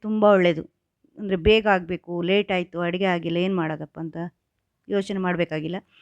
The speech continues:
ಅಥವಾ ಬೋರ್ ಆಗೋದಕ್ಕೆ ಸುಮ್ಮನೆ ತಿನ್ನೋದಕ್ಕೂ ಆಗತ್ತೆ. ಆಲೂ ಕಿ ಕಟ್ಲಿ ಅಂತ ಹೇಳ್ತಾರೆ ಅವರು ಉತ್ತರ ಭಾರತೀಯರು, ಅಂದರೆ ಕತ್ಲಿ ಅಂದರೆ ರೌಂಡ್ ರೌಂಡ್ ಕಟ್ ಮಾಡಿರೋಂತಹ ಸ್ಲೈಸಸ್ ಅಂತ ಅರ್ಥ ಅಲ್ಲಿ. ಎಲ್ಲರೂ, ಎಲ್ಲರೂ ಮಾಡ್ತಾರೆ ಇದು, ಸರ್ವೇ ಸಾಮಾನ್ಯವಾಗಿ ಎಲ್ಲರೂ ಮಾಡೋಂತಹ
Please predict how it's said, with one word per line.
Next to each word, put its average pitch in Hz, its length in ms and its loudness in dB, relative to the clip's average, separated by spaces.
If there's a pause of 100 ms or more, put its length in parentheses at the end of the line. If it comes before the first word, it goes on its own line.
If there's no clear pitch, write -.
(200)
ಅಥವಾ 240 320 0
ಬೋರ್ 220 240 4
ಆಗೋದಕ್ಕೆ 202 360 0
ಸುಮ್ಮನೆ 208 260 -6
ತಿನ್ನೋದಕ್ಕೂ 202 540 -2
ಆಗತ್ತೆ. 151 360 -6 (920)
ಆಲೂ 262 260 8
ಕಿ 262 160 -10
ಕಟ್ಲಿ 214 340 -8
ಅಂತ 196 180 -8
ಹೇಳ್ತಾರೆ 196 480 0
ಅವರು 175 280 2 (1500)
ಉತ್ತರ 180 260 -2
ಭಾರತೀಯರು, 170 440 -2 (640)
ಅಂದರೆ - 120 0
ಕತ್ಲಿ 240 340 0
ಅಂದರೆ 262 240 2
ರೌಂಡ್ 226 280 2
ರೌಂಡ್ 226 200 0
ಕಟ್ 220 240 -6
ಮಾಡಿರೋಂತಹ 208 520 -4
ಸ್ಲೈಸಸ್ 196 540 -2
ಅಂತ 180 200 -4
ಅರ್ಥ - 240 -6
ಅಲ್ಲಿ. 156 220 -6 (1120)
ಎಲ್ಲರೂ, 330 400 6
ಎಲ್ಲರೂ 311 300 4
ಮಾಡ್ತಾರೆ 220 360 2
ಇದು, 202 120 -6
ಸರ್ವೇ 208 280 -4
ಸಾಮಾನ್ಯವಾಗಿ 196 540 -8
ಎಲ್ಲರೂ 185 180 -6
ಮಾಡೋಂತಹ 175 500 -4